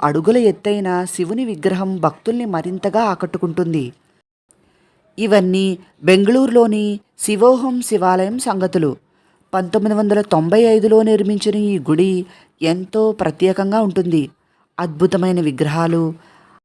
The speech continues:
అందమైన పరిసరాలతో, ఆధ్యాత్మిక శోభతో కనువిందు చేస్తోంది. లింగ రూపంలో నుంచి ప్రవేశించి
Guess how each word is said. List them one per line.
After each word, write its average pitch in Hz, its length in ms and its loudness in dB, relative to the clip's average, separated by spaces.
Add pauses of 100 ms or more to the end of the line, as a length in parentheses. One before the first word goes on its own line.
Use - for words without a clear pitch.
(520)
అందమైన 233 500 0
పరిసరాలతో, 196 880 2 (400)
ఆధ్యాత్మిక 226 720 0
శోభతో 196 600 0
కనువిందు 196 600 0
చేస్తోంది. 170 560 -4 (1400)
లింగ 202 340 4
రూపంలో 240 560 0
నుంచి 240 240 -4
ప్రవేశించి 180 920 -4